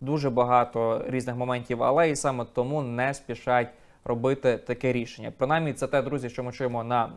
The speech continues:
наразі, на цей момент. А, якщо будуть якісь інші новини, якщо будуть якісь зрушення, ми, ми, звісно, будемо про це повідомляти.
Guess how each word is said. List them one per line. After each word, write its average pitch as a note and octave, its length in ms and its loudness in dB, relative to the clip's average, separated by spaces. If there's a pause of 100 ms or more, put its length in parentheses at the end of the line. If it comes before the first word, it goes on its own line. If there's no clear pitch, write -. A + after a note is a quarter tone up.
(100)
наразі, C#3+ 420 2
на A#2+ 120 -4
цей B2 160 -4
момент. D3+ 400 0 (380)
А, A2+ 460 6
якщо A#2 260 -2
будуть D3 260 0
якісь A#2+ 260 -4
інші B2+ 240 -6
новини, D3 260 -2
якщо B2 240 -4
будуть C#3 240 -2
якісь A#2 380 -12
зрушення, C#3+ 460 -4
ми, A2+ 280 -8
ми, B2+ 100 -4
звісно, C3 300 -6
будемо A#2+ 320 -2
про A#2+ 120 -4
це A#2+ 140 -2
повідомляти. A#2+ 760 2